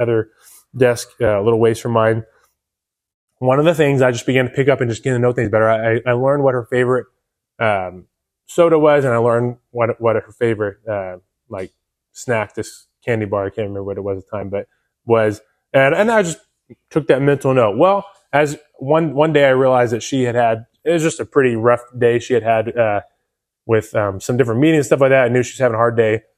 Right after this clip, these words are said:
So at my lunch break, I, like, went into the grocery store and I bought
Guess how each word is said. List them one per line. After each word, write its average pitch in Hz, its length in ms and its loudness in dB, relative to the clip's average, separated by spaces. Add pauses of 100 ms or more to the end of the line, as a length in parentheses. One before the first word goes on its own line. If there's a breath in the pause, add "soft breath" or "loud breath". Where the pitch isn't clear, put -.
So 143 320 0 (560)
at 143 100 -2
my 156 120 0
lunch 120 300 -2
break, 117 300 -2 (100)
I, 117 100 0
like, 107 260 -2 (500)
went 120 440 -4 (120)
into 107 520 -2
the 104 140 -2
grocery 110 300 -4
store 117 240 0
and 117 100 -2
I 110 60 -2
bought 113 340 0